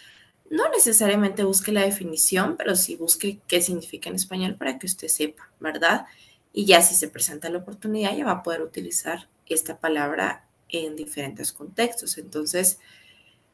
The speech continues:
por supuesto que en clase vemos cierto vocabulario, pero como le comentaba,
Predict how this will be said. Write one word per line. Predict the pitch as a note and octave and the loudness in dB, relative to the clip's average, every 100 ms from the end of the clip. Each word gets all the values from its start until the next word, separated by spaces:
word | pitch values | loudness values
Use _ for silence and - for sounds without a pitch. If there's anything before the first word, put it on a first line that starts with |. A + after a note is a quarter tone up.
| _ _ _ _ _ - | _ _ _ _ _ 0
por | A3+ | 4
supuesto | G3+ F#3 F#3 F3+ - | 4 2 4 4 2
que | - | -6
en | F3+ | -4
clase | F#3+ G3 G3 | -2 0 0
vemos | F#3 F#3 | 0 0
cierto | F#3 F3+ F3+ F3+ | -2 -4 -4 -4
vocabulario, | F3+ F#3+ F#3 F#3 A3+ - | -2 -2 0 0 -4 -4
pero | F#3+ F#3 | -2 -2
como | G3+ G#3+ | -2 -6
le | G#3 | -4
comentaba, | F#3+ F3+ E3 E3 - | -6 -6 -6 -6 -8